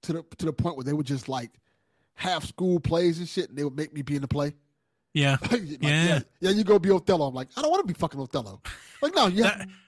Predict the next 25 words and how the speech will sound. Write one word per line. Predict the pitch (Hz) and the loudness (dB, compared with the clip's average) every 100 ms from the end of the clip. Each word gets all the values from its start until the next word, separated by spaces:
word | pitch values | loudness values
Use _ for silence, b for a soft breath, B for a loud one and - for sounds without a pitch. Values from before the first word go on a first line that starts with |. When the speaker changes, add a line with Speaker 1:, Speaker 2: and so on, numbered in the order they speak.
| 214 | 0
Speaker 1:
Othello. | 208 | 4
Speaker 2:
that | 180 | 4
was | - | 4
kinda | 208 208 | 2 2
me | 190 208 | 4 2
with | 175 147 | 2 2
Speaker 1:
<laughs> | |
Speaker 2:
math. | 160 185 - | 2 4 2
Yeah, | 170 156 | 2 4
like, | 143 - | 4 2
it | 180 | 2
wasn't | 208 269 277 | 2 2 2
my | 226 185 | 2 2
favorite. | - 180 233 175 139 | 2 0 2 4 4
It's | - | 2
not | 185 | 0
like | 180 | 2
I | 165 | 2
enjoyed | 143 117 113 123 160 185 | 2 2 2 4 4 2
doing | 202 214 208 | 2 2 4
math, | 220 233 - - | 4 2 -2 0
but | 131 | 2
I | 139 | 4
was | 139 | 2
just, | - 131 - | 2 -2 -2